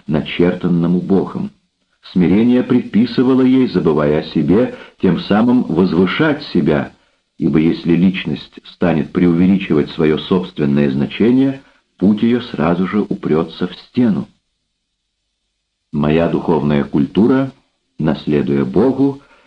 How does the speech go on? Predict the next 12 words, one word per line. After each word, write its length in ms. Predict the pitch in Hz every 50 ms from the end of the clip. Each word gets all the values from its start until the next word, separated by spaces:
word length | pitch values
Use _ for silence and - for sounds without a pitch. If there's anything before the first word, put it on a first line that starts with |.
| _ _ _ _ _ -
проповедовала 880 | 95 92 92 92 104 95 90 104 120 123 113 120 113 113 113 113 110
также 460 | 107 - 104 104 101 92 - 95 98
уважение 840 | 92 101 92 87 82 87 80 - - 92 101 95 92 95 90 85 85
к 100 | 87 -
самому 480 | - - 92 80 76 76 73 73 71 65
себе, 580 | - - - 76 67 65 107 131 151 131 - - _ _ _ _ _ _ _ _ _ _ _ _ -
то 120 | 85 78
есть 320 | 71 67 - - - - -
уважение 680 | 71 73 73 73 69 - 87 101 110 104 98 92 80
к 100 | - -
человеку 840 | - - - 80 65 65 60 62 92 131 147 139 - - 131 131 127 - _ _ _ _ _ _ _ _
через 440 | - - - - 98 117 131 127